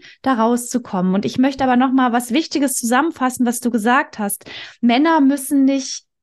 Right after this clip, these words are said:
wie ihre Partnerinnen werden. Sie müssen nicht genauso Erziehung und alles machen wie die Mütter. Wichtig ist, dass sie ihren eigenen Weg finden, finden dürfen, dass sie es aber auch aktiv übernehmen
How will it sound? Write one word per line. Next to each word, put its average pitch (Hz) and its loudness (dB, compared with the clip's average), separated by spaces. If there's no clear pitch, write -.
wie 240 2
ihre 254 0
Partnerinnen 208 0
werden. 175 0
Sie 269 2
müssen 285 2
nicht 285 0
genauso 269 2
Erziehung 320 2
und 240 0
alles 269 0
machen 269 2
wie 247 2
die 233 2
Mütter. 233 0
Wichtig 269 -4
ist, 262 -4
dass 262 -2
sie 254 -4
ihren 254 2
eigenen 285 2
Weg 233 -2
finden, 262 2
finden 262 2
dürfen, 226 0
dass 269 0
sie 330 2
es 294 0
aber 254 0
auch 240 -2
aktiv 240 -2
übernehmen 226 2